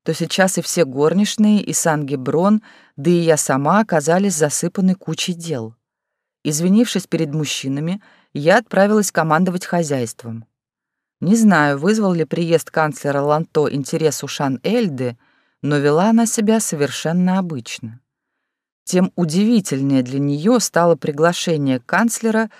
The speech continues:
побеседовать с ним на следующий день. Однако тот рассеял ее тревогу. "Я привез ваши деньги, Шанельда, и хотел бы уточнить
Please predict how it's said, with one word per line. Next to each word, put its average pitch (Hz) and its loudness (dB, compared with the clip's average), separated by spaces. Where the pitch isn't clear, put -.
побеседовать 190 0
с - -2
ним 202 6
на 156 2
следующий 147 -6
день. 120 -10
Однако 190 0
тот 196 -4
рассеял 160 -2
ее 135 -4
тревогу. 135 -8
"Я 190 0
привез 185 -2
ваши 180 -2
деньги, 175 0
Шанельда, 135 -4
и 160 -4
хотел 180 -2
бы 170 -2
уточнить 185 -2